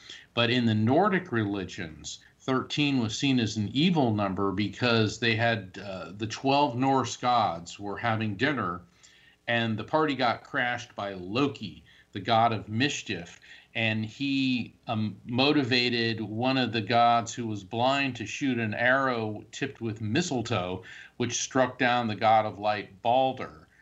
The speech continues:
And, uh, so it was looked at as thirteen is an unlucky number of guests at a banquet in the Nordic,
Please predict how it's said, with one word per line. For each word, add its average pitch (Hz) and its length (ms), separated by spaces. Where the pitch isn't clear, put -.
And, 107 600
uh, 98 240
so 113 420
it 110 40
was 113 200
looked 127 200
at 117 180
as 107 460
thirteen 139 1040
is 117 260
an 117 80
unlucky 120 920
number 117 400
of 95 180
guests 127 400
at 104 140
a 98 40
banquet 117 640
in 113 180
the 110 80
Nordic, 123 640